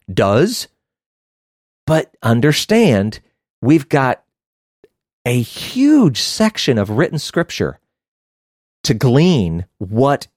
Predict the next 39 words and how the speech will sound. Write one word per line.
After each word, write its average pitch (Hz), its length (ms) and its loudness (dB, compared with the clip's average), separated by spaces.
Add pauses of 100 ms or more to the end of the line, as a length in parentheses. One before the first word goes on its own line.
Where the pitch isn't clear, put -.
(140)
is 135 720 2 (240)
God's 101 420 0
will, 95 340 -2 (180)
right? 110 300 -2 (640)
Now, 107 300 -2 (560)
we, 170 560 2
we're 294 160 2
Gentiles. 123 720 -2
We're, 196 220 2
we're 190 120 2
not 214 200 0
Israel. 123 440 2
We, 226 260 0
we 226 100 2
get 233 220 0
that. 117 320 -4 (140)
We 165 180 4
don't 320 180 2
have 233 240 2
the 226 100 -2
same 180 380 2
covenant 185 460 0
obligation 143 680 2 (180)
that 156 120 4
a 139 40 2
Jew 135 240 4
has. 117 360 0 (340)
We 123 240 2
get 180 260 0
that. 311 360 0 (180)
And 113 140 2
we're 113 100 4
not 147 160 0
trying 185 200 2
to 180 60 0
convince 120 480 0
anybody 185 340 2
that 170 160 0
they 139 280 0